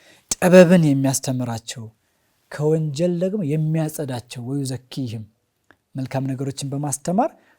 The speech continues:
ከወንጀል የሚያላቅቃቸውና የሚያጸ-፣ የሚያጸዳቸው የሆነ ነቢይ ላክላቸው፣ ከመካከላቸው አስነሳ ብለው ነቢዩላህ፣ ነቢያችን ሙሐመድ ሰለላሁ ዐለይሂ ወሰለም እንዲቀሰቀሱ ዱዓ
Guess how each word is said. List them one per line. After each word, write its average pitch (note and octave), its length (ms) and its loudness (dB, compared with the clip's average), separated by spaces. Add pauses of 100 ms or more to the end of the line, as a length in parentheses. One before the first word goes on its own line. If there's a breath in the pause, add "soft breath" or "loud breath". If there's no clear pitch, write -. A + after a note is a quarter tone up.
(100 soft breath)
ከወንጀል F3 380 2
የሚያላቅቃቸውና C#3 1000 -4
የሚያጸ-፣ C3 500 -2 (160)
የሚያጸዳቸው C#3 720 -4
የሆነ D3 400 2 (1500)
ነቢይ D#3+ 500 2
ላክላቸው፣ C#3+ 580 -4
ከመካከላቸው C#3+ 760 -6
አስነሳ D3+ 580 -2
ብለው G3 220 0 (500 soft breath)
ነቢዩላህ፣ D3 760 -4
ነቢያችን D3+ 480 -2
ሙሐመድ D3 400 -6
ሰለላሁ C#3 380 -8
ዐለይሂ C3+ 200 -8
ወሰለም D#3+ 300 -4
እንዲቀሰቀሱ E3+ 640 -4 (920 soft breath)
ዱዓ C#3 280 0